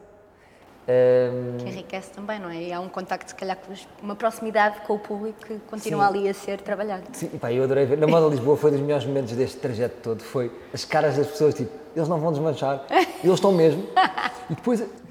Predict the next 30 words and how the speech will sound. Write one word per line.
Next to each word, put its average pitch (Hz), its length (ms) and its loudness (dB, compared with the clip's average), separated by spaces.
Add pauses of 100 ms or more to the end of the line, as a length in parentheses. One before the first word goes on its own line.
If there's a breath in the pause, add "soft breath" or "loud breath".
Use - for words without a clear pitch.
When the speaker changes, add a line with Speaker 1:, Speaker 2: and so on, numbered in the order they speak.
(140 loud breath)
Speaker 1:
foi 190 200 4
lindo 226 220 4
na 220 40 6
Mo-, 214 220 2
na 196 140 -2
Moda 202 160 2
Lisboa, 175 380 4
que 170 180 -6
eu 151 180 2
normalmente, 151 400 0
que - 80 -20
se-, 143 240 -12
eu 135 80 -6
nunca 139 220 -4
vou 131 180 0
em 131 80 -2
eventos, 120 420 -6 (100)
nunca 101 200 -12
vou, 101 160 -6
sou 107 140 -8
um 104 40 -6
bocado 104 200 -6
bicho 104 180 -8
do 113 80 -10
mato, 110 300 -8 (680 loud breath)
mas 151 220 0
fui 214 300 2
em 180 80 4
personagem, 165 600 0
então 175 560 2